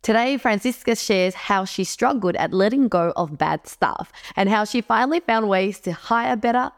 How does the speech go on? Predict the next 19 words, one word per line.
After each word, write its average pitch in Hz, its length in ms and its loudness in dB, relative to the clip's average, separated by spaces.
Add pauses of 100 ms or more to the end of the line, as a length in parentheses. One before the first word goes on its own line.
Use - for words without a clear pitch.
and 220 260 0 (160)
fire 170 360 2
better 160 320 -2
too. - 360 -2 (520)
Join 262 280 2
us 226 220 2
as 202 200 0
we 226 180 0
examine 190 420 0
the 175 120 0
reasons 196 420 0
behind 175 360 0
the 175 60 -2
tendency 302 560 0
to - 100 -4
keep 311 260 -2
the 302 100 2
wrong 196 220 0
person 196 460 0